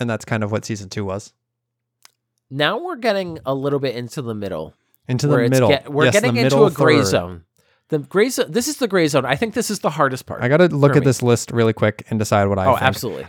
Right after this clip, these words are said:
Speaker 1: I think
Speaker 2: I
Speaker 1: I
Speaker 2: could
Speaker 1: have my next pick.
Speaker 2: Uh, wh-, what's your next pick?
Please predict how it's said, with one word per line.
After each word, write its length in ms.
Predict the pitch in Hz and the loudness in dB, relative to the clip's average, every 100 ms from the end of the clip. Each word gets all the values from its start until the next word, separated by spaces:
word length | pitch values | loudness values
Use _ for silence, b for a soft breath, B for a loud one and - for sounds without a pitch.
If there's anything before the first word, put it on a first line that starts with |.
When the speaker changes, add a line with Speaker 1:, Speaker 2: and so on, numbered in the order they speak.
| - | 4
Speaker 1:
I 100 | 196 | 6
think 220 | 247 233 | 6 6
Speaker 2:
I 40 | |
Speaker 1:
I 20 | |
Speaker 2:
could 40 | 196 | 8
Speaker 1:
have 120 | 165 | 6
my 100 | 147 | 6
next 300 | 117 107 - | 2 -2 0
pick. 260 | - 95 - - - _ - - - - - _ _ _ | 0 0 -8 -20 -20 _ -20 -20 -20 -20 -20 _ _ _
Speaker 2:
Uh, 240 | 139 143 143 | 4 6 4
wh-, 220 | 151 151 | -4 -10
what's 220 | 175 196 | -8 -6
your 80 | 185 | -4
next 200 | 156 - | -6 -8
pick? 180 | - - | -12 -8